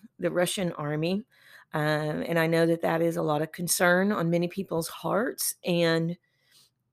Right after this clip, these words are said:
when we have, you know, something that comes up like that in our life, this is, you know,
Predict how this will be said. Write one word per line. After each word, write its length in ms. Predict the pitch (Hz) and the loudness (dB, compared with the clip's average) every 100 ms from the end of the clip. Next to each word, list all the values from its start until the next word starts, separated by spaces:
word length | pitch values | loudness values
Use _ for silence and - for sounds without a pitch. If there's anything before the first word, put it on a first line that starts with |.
| _ | _
when 280 | 240 240 226 | 2 4 6
we 180 | 208 202 | 4 2
have, 580 | 196 196 196 190 190 180 190 - _ _ _ _ | 0 -2 0 2 0 -4 -14 -20 _ _ _ _
you 140 | - 185 | -4 -2
know, 140 | 165 | -2
something 580 | 156 208 180 185 175 170 | -2 -2 -2 0 -2 0
that 300 | 156 131 - _ _ _ _ | -2 -4 -8 _ _ _ _
comes 400 | 214 208 190 - - | -2 0 2 -2 -4
up 180 | 185 - | -6 -2
like 220 | 165 165 | -2 -2
that 200 | 170 170 | 0 0
in 140 | - 170 | 0 0
our 160 | 160 | 0
life, 420 | 165 165 214 247 - | 0 -2 -2 -2 0
this 240 | 175 175 | -2 2
is, 280 | 175 156 - _ _ _ _ | 0 -2 -10 _ _ _ _
you 140 | 196 180 | -4 0
know, 400 | 170 175 185 | 0 0 -4